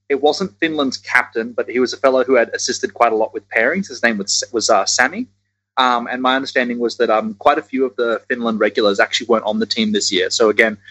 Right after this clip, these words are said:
the people that I, I probably wouldn't know anyway, I, I wasn't really aware of who was who. Um,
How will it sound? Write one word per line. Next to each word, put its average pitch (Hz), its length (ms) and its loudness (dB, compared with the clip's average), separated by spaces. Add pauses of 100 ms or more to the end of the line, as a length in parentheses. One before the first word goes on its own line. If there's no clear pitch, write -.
the - 80 -10
people 135 260 0
that 120 40 4
I, 117 240 0
I - 20 0
probably 147 300 -2
wouldn't 135 180 0
know 123 140 2
anyway, 117 260 2
I, 104 300 0
I - 40 0
wasn't 120 380 0
really 107 160 0
aware 107 260 2
of 98 100 -4
who 120 120 4
was 107 140 -4
who. 175 200 2 (440)
Um, 123 360 0